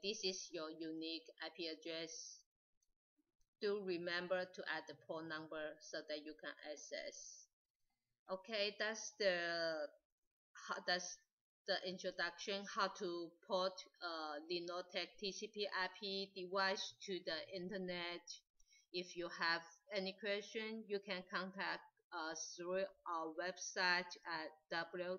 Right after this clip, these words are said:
w w dot linotech dot com,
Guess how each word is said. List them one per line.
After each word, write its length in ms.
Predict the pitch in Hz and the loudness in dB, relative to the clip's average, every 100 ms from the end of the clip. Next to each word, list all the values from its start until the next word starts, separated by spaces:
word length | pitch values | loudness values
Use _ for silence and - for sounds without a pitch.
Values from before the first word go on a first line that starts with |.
| - | -2
w 420 | 180 180 190 185 185 | -2 0 2 2 2
w 440 | 185 175 180 170 165 - | 0 0 0 -4 -4 -2
dot 240 | 165 147 - - | -2 -2 -4 -4
linotech 720 | 165 170 170 180 - 185 170 - | -2 -2 -2 -4 -4 -4 -4 -4
dot 180 | 175 160 - - | -4 -4 -6 -6
com, 320 | 156 147 | -4 -4